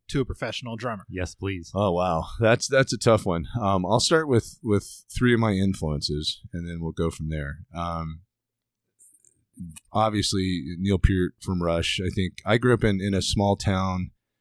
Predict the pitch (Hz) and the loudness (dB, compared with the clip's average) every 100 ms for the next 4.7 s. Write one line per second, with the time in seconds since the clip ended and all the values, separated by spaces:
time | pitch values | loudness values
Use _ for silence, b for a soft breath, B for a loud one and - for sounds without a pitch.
0 | _ _ _ _ - 104 90 82 90 80 | _ _ _ _ -14 -10 -6 -2 -2 0
1 | 101 85 101 107 87 90 - 82 90 90 | -2 2 4 4 4 0 0 -4 -4 -2
2 | 92 82 98 92 90 80 80 82 85 - | 0 4 2 2 -2 0 -2 -2 -2 -2
3 | 80 98 107 143 131 135 123 113 101 90 | -2 0 0 0 2 0 2 0 -2 -4
4 | _ _ - 98 92 87 | _ _ -10 -6 -6 -8